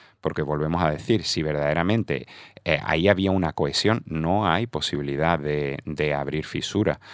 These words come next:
Eso ocurre porque verdaderamente había mucho más que analizar. Pero claro, esto conlleva un giro, que yo sé que no va a ser nada popular quien me oiga, pero que, que es la propuesta que yo hago y es,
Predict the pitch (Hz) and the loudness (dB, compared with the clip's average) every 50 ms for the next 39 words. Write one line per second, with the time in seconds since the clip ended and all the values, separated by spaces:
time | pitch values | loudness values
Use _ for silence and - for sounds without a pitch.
0 | - - - - - - - - - 101 87 - - - 120 117 117 120 120 104 | -20 -20 -14 -8 -4 -2 0 2 4 2 2 4 6 6 6 6 6 4 2 0
1 | 78 - 76 76 73 73 73 71 73 78 82 90 90 92 90 - 107 117 139 - | 0 0 -2 0 0 0 0 0 0 0 2 2 2 2 4 4 4 4 2 -2
2 | - - - - - - - 78 76 87 101 101 87 85 90 98 92 - - - | -14 -20 -20 -20 -10 -4 -2 2 4 6 6 6 6 4 2 -2 -2 -2 -2 -2
3 | 80 73 - - - 69 69 69 67 - - - 71 - - 82 87 85 - 95 | -2 -2 -4 -4 -6 -4 -4 -4 -4 -2 -2 -2 -2 0 2 2 2 2 4 4
4 | 92 85 80 76 - - - - - 120 110 - - - - - - 90 87 85 | 4 4 4 2 0 0 -2 -2 -2 -2 -2 -4 -10 -20 -8 -2 0 0 4 6
5 | 90 95 92 90 82 78 80 82 - - - 117 120 127 117 139 147 - - 92 | 6 6 6 6 4 2 0 -2 -4 -2 0 2 2 2 2 0 0 -2 -2 -2
6 | 85 78 - - 85 - 76 76 73 78 78 - - 76 - 82 82 82 82 80 | -2 -2 -2 -4 -4 -2 0 2 2 2 2 2 -2 -2 0 2 2 2 2 2
7 | - 82 76 82 82 82 87 92 92 - - - - - 76 78 78 80 82 92 | 2 0 0 2 4 4 4 4 2 0 -4 -12 -10 -6 -4 -2 0 0 2 2
8 | 107 110 107 120 156 - - - - - - - - _ - - 95 92 90 85 | 2 4 2 0 0 -2 -8 -18 -20 -20 -20 -20 -20 _ 2 4 6 6 6 4
9 | - 90 85 82 82 - - - - 85 85 87 98 98 - 92 82 - 92 92 | 2 2 2 2 0 0 -2 0 0 2 4 6 4 4 4 2 0 2 2 0
10 | - - - 78 - - 76 71 69 67 65 78 87 82 80 73 71 73 71 73 | 0 0 -4 -4 -2 -4 -4 -2 -2 0 0 2 2 2 0 0 -2 -2 -4 -4
11 | - - | -6 -8